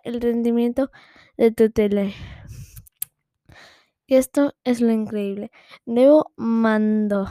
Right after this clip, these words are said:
Siri Remote, todo controlado. Un rendimiento espectacular desde el minuto uno.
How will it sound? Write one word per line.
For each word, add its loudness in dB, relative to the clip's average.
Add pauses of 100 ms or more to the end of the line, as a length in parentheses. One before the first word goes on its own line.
(120)
Siri -4
Remote, -2 (220)
todo 2 (180)
controlado. -6 (1600)
Un -4
rendimiento -4 (160)
espectacular -2 (340)
desde -2 (560)
el 2
minuto 2 (140)
uno. -2